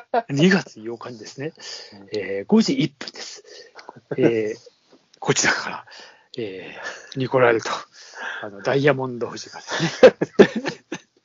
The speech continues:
Speaker 1: これ去年のやつで写真見せらんなかった？
Speaker 2: えー、一応この展望台五時までなんですけど、その日はなんか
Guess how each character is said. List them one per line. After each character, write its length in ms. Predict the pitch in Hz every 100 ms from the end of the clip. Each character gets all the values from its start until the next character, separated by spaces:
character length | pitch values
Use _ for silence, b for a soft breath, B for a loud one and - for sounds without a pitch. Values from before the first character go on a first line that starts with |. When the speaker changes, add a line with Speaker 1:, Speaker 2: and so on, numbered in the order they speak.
| B B B -
Speaker 1:
こ 80 | 247
れ 80 |
去 140 | - 269
年 180 | 220 160
の 80 |
や 80 | 143
つ 120 | -
で 280 | - - -
写 140 | - -
真 140 | 165
見 20 |
せ 160 | 147 170
ら 80 | 156
ん 40 |
な 60 | 117
か 60 |
っ 40 | -
た？ 220 | 117 - - _ B B B B B -
Speaker 2:
え 460 | 139 139 131 131 139
ー、 140 | - 165
一 180 | -
応 80 | 247
こ 120 | 220
の 100 | 254
展 180 | 254 254
望 140 | 254 247
台 140 | 208
五 160 | 143 208
時 80 |
ま 80 | 233
で 40 | 131
な 80 |
ん 20 | 117
で 20 |
す 60 | -
け 60 |
ど、 60 | 123
そ 160 | -
の 80 | 254
日 160 | - 311
は 120 | 180
な 100 | 170
ん 20 |
か 120 | 156